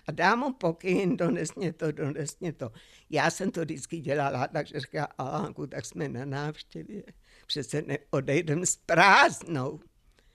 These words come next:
Dones mě třeba tamhle tu knížku, ta se mně hrozně líbí.“ A jenom jsem mrkla, to bylo mžiknutí. On mě donesl knížku. Prostě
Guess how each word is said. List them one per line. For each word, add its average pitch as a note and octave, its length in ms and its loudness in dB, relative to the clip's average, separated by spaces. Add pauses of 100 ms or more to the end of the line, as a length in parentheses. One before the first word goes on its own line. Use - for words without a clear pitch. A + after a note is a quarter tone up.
(240)
Dones E3 600 4
mě E3+ 200 4
třeba C#3 640 -2 (220)
tamhle B2+ 340 -6
tu D#3 180 -6
knížku, C#3+ 640 -10
ta - 180 -14
se - 180 -8
mně B2 200 -10
hrozně D3 380 -10
líbí.“ C3+ 260 -10 (300)
A - 60 2
jenom G#3+ 400 4
jsem B3 380 2
mrkla, A#3 520 0
to G#3+ 120 -2
bylo F3 220 0
mžiknutí. A#3 1000 -4 (460)
On D3+ 180 -2
mě E3+ 180 2
donesl F3+ 520 -2
knížku. A3+ 720 -10 (680)
Prostě G#3+ 640 4